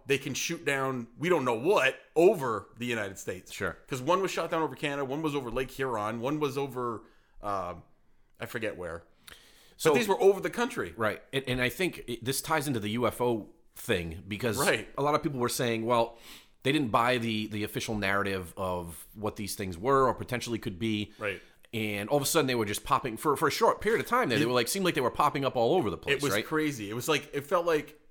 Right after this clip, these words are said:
Speaker 1: it felt like it was like a, a, a, an invasion of some kind
Speaker 2: Exactly.
Speaker 1: was happening.
Speaker 2: Yeah. But I think what was, <laughs> one of the theories was that,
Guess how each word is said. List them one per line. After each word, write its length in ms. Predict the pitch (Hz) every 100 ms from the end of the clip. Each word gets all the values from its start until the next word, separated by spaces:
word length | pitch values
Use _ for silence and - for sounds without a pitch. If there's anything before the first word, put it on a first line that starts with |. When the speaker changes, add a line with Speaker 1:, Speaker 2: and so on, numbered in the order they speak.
| -
Speaker 1:
it 120 | 139
felt 180 | - 185
like 160 | 190 165
it 80 | 151
was 140 | 139
like 180 | 127 120
a, 560 | 98 - 98 90 78 - _ -
a, 40 |
a, 40 | 107 120
an 80 |
invasion 560 | 120 104 113 175 147 113
of 140 | 95
some 220 | - 101 87
kind 260 | 101 85
Speaker 2:
Exactly. 380 | 90 101 92 80
Speaker 1:
was 60 | 82
happening. 100 | 78
Speaker 2:
Yeah. 200 | 98 80 - _ _ -
But 100 | 127
I 40 | 143
think 160 | 226
what 100 | 196
was, 120 | 151
<laughs> 640 | 131 120 110 - - - -
one 100 | 139
of 60 | 135
the 60 |
theories 340 | 117 151 143 107
was 160 | 107
that, 320 | 101 101 -